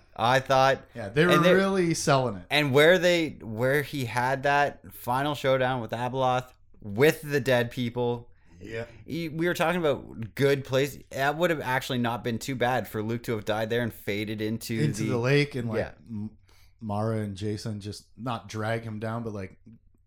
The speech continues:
Speaker 1: Like,
Speaker 2: cradle
Speaker 1: yeah.
Speaker 2: his body under the
Speaker 1: That wouldn't have been too bad.
Speaker 2: Yeah, that would have been cool.
Speaker 1: Yeah.
Speaker 2: That would have been a really cool ending, except for the fact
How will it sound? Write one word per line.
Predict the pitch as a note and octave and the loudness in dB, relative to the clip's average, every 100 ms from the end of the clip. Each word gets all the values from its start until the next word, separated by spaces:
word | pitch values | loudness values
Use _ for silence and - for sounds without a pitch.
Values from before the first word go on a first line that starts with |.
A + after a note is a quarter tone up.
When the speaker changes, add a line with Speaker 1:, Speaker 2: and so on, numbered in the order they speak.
| - | -4
Speaker 1:
Like, | A#2+ A2+ | 0 0
Speaker 2:
cradle | B2+ C3 C3 | 0 2 4
Speaker 1:
yeah. | C3+ B2 G#2+ | 6 4 2
Speaker 2:
his | G2 | -2
body | - B2 B2 B2+ C3 B2+ | -4 -2 -2 -4 -6 -8
under | B2 A#2+ | -8 -10
the | A#2+ A2+ - - _ _ | -10 -14 -16 -20 _ _
Speaker 1:
That | D3 G3 | 4 6
wouldn't | A3+ G#3 E3 | 6 4 4
have | A#2+ | 2
been | A#2 G2+ | 2 0
too | - F#2+ | -4 -4
bad. | F2 D#2 - | -4 -4 -8
Speaker 2:
Yeah, | C3+ | -8
that | C3 | -6
would | B2 | -4
have | D3+ | -4
been | D3+ | -4
cool. | - C#3+ F#2+ - _ | -4 -4 -6 -12 _
Speaker 1:
Yeah. | D3 | -2
Speaker 2:
That | A#2+ | 0
would | C#3+ | 0
have | D#3+ | 0
been | |
a | C3+ | 0
really | C3+ C#3 | 0 0
cool | C3+ C3+ C3+ | -2 -2 -2
ending, | D3 C3+ | -4 -6
except | B2 - - F3 F3 | -6 -6 0 0 0
for | D#3+ | -8
the | D3 | -10
fact | - A#2+ A#2 - | -4 -4 -4 -6